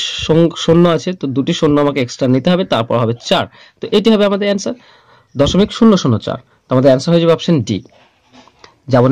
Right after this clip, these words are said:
নেক্সট প্রশ্নে। পরের প্রশ্ন হলো, এক্স ও ওয়াই এর গসাগু জেড হলে x by z আর y by z এর গসাগু কত বের করতে হবে, ঠিক আছে? তো আমাকে x by z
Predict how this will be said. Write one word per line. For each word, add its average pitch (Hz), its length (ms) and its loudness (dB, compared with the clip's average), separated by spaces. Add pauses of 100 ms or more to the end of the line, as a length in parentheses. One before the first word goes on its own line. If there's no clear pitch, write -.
নেক্সট 185 260 -2
প্রশ্নে। 147 300 0 (2000)
পরের 196 260 6
প্রশ্ন 185 260 2
হলো, 110 140 0 (720)
এক্স - 160 -2 (300)
ও 208 40 4 (160)
ওয়াই 143 200 2 (300)
এর 170 80 0 (120)
গসাগু 202 400 2 (120)
জেড 196 260 4
হলে 107 180 -2 (640)
x - 20 -16 (180)
by 147 100 4 (100)
z - 20 2 (560)
আর 165 100 4 (220)
y - 100 4
by 196 100 4 (100)
z - 20 -2 (500)
এর 214 60 6 (100)
গসাগু 165 340 2 (100)
কত 135 100 2 (100)
বের 131 180 0
করতে 107 240 -10
হবে, - 140 -14 (460)
ঠিক 220 160 4
আছে? 113 100 -6 (260)
তো - 120 -14
আমাকে 185 200 0 (320)
x - 20 -20 (340)
by 127 140 4 (120)
z - 20 -6